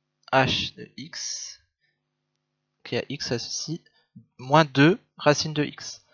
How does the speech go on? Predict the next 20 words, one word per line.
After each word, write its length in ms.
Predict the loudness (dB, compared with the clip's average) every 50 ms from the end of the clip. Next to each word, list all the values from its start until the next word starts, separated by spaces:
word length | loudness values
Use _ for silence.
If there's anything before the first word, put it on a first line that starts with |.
| _ _ _ _ _ _ 6
Alors, 280 | 6 6 6 6 -2 _ _ _ _ _ _ _ _
racine 340 | 4 4 4 4 4 -2 2
de 120 | 2 2
x, 580 | 2 2 -2 -6 -8 -10 -8 -10 -10 -12 -16 _ _ _ _ _ _ _ _ _ _ _ _ _ _ _ _ _ _ _ _ -10
la 80 | -10 -10
fonction 500 | -10 -10 -10 -6 -4 -4 -4 -4 -6 _ _ _ _ _ _ _ _ _ _ _ _ -8
est 200 | -8 -8 -8 -8 _ _ _ _ _ _ _ -8 -8
définie 340 | -8 -8 -8 -14 -12 -8
sur 260 | -6 -4 -4 -4 -4 0 0
R 160 | -2 -2 -2
plus, 540 | -8 -8 -8 -6 -6 -8 -8 -8 -12 -14 _ -14
donc 240 | -14 -12 -12 -16 -20 _ _ _ _ _ _ _ _ _ _ _ _ _ _ _ _ _ _ _ _ _
c'est, 260 | _ -14 -12 -12 -12 -8 -6
elle 160 | -6 -4 -4
est 40 | -6
croissante 440 | -4 -4 -6 -4 -4 -6 -8 -8 -8
sur 200 | -6 -6 -6 -6
R 80 | -6
plus. 380 | -8 -10 -10 -10 -10 -12 -12 _ _ _ _ -20 -20 -20 -20 -20 -20 _ _ _ _ _ _ _ _ _ _ _ 8
Or, 580 | 10 10 10 8 6 -4 -18 -20 _ _ _